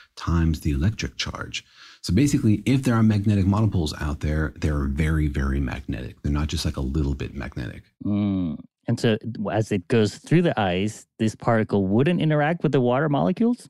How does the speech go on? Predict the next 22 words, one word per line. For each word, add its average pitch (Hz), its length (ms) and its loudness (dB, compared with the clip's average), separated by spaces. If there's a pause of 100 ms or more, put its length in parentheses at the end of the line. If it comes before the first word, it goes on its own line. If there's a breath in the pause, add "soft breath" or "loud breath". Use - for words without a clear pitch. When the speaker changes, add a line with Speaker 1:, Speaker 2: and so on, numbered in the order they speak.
(140)
Speaker 1:
It 113 120 4
would 120 260 4
interact 87 420 2
with 85 80 0
the 78 80 0
water 73 240 2
molecules. 73 540 0
That's 90 200 2
what 123 140 2
generates 87 480 2
the 80 80 -2
Cherenkov 80 500 -2
radiation, 73 460 -2
is 71 80 -2
the - 120 -4
interaction 90 720 2
of 76 120 0
this 73 120 -2
particle 113 640 0
with 78 140 0
the 90 60 0
electromagnetic 85 800 2